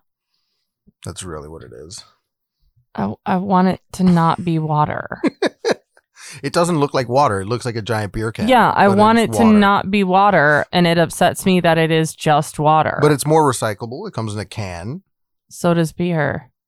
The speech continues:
Speaker 1: Well, right, yeah. But I can't drink beer in my car on the way to work.
Speaker 2: You shouldn't do that.
Speaker 1: <laughs> That's what I'm saying. <laughs>
Speaker 2: But, I mean, I just have my refillable water bottle. There's also just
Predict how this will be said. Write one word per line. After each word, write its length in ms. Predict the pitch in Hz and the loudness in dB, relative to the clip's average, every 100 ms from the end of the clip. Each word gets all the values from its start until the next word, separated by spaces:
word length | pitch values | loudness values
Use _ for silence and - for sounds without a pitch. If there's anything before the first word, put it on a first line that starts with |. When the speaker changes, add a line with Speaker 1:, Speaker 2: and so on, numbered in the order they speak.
| _ - | _ -6
Speaker 1:
Well, 140 | 123 | -2
right, 340 | 123 220 110 - | 0 0 -2 -8
yeah. 380 | 123 247 82 85 - | -8 -6 -6 -8 -8
But 100 | 113 | -8
I 40 | |
can't 220 | 107 127 | -4 -6
drink 200 | 120 110 | -4 -8
beer 180 | 95 120 | -6 -6
in 60 | 110 | -6
my 80 | 87 | -8
car 400 | - 104 139 92 | -6 -2 -2 -2
on 60 | |
the 60 | 90 | -6
way 100 | 95 | -10
to 80 | 95 | -8
work. 420 | 92 131 101 - _ _ _ _ _ _ _ - _ _ | -6 -6 -6 -10 _ _ _ _ _ _ _ -20 _ _
Speaker 2:
You 140 | 202 | -2
shouldn't 480 | 165 - 269 214 - | 0 0 2 2 0
do 160 | 151 143 | -6 -4
that. 340 | - 120 170 - | -2 0 0 -4
Speaker 1:
<laughs> 120 | - - | -4 -2
That's 200 | 202 160 | -2 -2
what 80 | |
I'm 80 | 135 | -4
saying. 420 | - 226 156 117 - | -4 -6 -6 -10 -10
<laughs> 120 | - - - _ _ _ _ _ _ _ _ - | -10 -10 -14 _ _ _ _ _ _ _ _ 0
Speaker 2:
But, 280 | 190 - _ _ _ _ _ _ | 0 0 _ _ _ _ _ _
I 120 | - 185 | -2 2
mean, 340 | 185 180 170 - _ - _ - | 4 4 2 -2 _ -20 _ -6
I 140 | 190 | -4
just 280 | 185 175 - | -4 -8 -12
have 220 | 185 180 | -6 -2
my 240 | 175 160 165 | 0 0 0
refillable 640 | 180 170 180 175 170 160 | -4 -4 -2 -2 -2 -2
water 300 | 156 190 254 | 0 0 0
bottle. 420 | 156 139 - 101 - | -2 -2 -2 -4 -6
There's 220 | 175 165 | -6 -4
also 280 | 170 - 175 | -4 -4 -8
just 320 | 165 151 | -8 -10